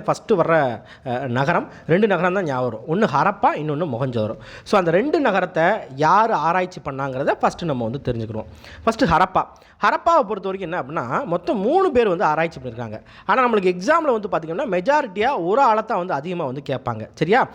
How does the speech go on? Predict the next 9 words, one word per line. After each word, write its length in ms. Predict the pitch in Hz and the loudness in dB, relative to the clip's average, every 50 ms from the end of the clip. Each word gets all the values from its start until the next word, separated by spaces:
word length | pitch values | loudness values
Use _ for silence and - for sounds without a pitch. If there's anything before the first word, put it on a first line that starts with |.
| - - - _ _ _ | -10 -20 -20 _ _ _
சரி, 280 | - - 151 120 101 - - - - - | -2 0 0 0 -2 -6 -12 -10 -2 0
ஹரப்பாவை 520 | 180 220 285 - - 262 226 208 226 190 147 139 175 240 - 160 165 | 2 4 4 4 4 4 4 4 4 2 0 0 -4 -4 -2 0 2
ஆராய்ச்சி 340 | 190 220 233 254 202 - 220 | 2 2 2 0 -2 -4 -8
பண்ணவங்க 340 | 175 185 170 170 160 147 131 139 | -6 -6 -4 -4 -4 -4 -4 -2
யார் 120 | 151 160 156 | -2 -2 -2
யார் 180 | 147 143 147 | -2 -2 -4
அப்படின்னு 220 | 135 113 113 113 107 | -4 -6 -8 -6 -2
கேட்டா, 180 | 127 151 127 113 135 196 311 - - - - - - 143 139 160 | -2 0 0 2 2 0 0 -2 -8 -20 -18 -8 -4 2 4 6
தயாராம் 460 | 175 202 233 247 233 220 254 302 | 6 6 6 6 4 2 0 -2